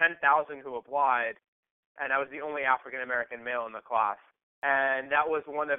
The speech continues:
the biggest frustrations or eye-opening moments in my development, where I realized that so many of my peers aren't growing up and getting the education that they need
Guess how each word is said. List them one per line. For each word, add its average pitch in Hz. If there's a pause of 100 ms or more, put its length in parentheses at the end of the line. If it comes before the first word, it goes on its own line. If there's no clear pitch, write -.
(140)
the 135 (160)
biggest 151
frustrations 151
or 139
eye-opening 135
moments 131
in 123
my 135
development, 127
where 123
I 120
realized 123
that -
so 143
many 139
of 123
my 120 (100)
peers 123
aren't 117
growing 120
up 120
and -
getting 123
the 113
education 117
that 139
they 139
need 147